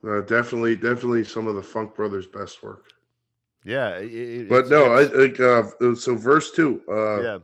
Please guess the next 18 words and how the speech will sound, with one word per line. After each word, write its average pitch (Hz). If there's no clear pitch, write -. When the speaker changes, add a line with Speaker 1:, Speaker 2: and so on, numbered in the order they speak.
Speaker 1:
"Some 131
of 139
us 147
were 135
born 127
with 123
money 113
to 107
spend. 98
Some 117
of 120
us 120
were 110
born 107
for 107
races 104
to 104
win. 92